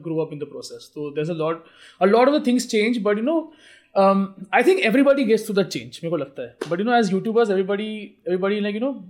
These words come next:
बहुत लोग, बहुत लोग ऐसा, बहुत लोगों को लगता है कि तुम ना बदल चुके हो यार, अब वो, वो बंदा नहीं रहा यार, ये बंदा बदल चुका है, ये बंदा वो नहीं रहा।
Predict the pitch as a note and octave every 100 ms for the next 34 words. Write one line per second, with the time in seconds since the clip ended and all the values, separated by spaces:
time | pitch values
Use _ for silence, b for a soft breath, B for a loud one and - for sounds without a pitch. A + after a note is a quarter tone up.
0 | - E3+ D#3 D#3 F#3 F#3+ D3+ E3 A3 A#3
1 | A3+ A3+ F3 E3 F#3 G3 A3 F#3+ - G3+
2 | G#3 G#3+ A#3 F3+ D3+ E3 D#3+ D3+ C#3+ C#3
3 | C#3+ D3+ E3 E3 G3+ F#3 G3 G#3+ F#3 F3+
4 | E3 D3 C#3+ C3 A#2+ B2 C3+ E3 E3 F3
5 | E3+ D3+ D#3 C#3+ C#3+ D#3 D3+ D3+ C#3 C#3
6 | B2+ A#2+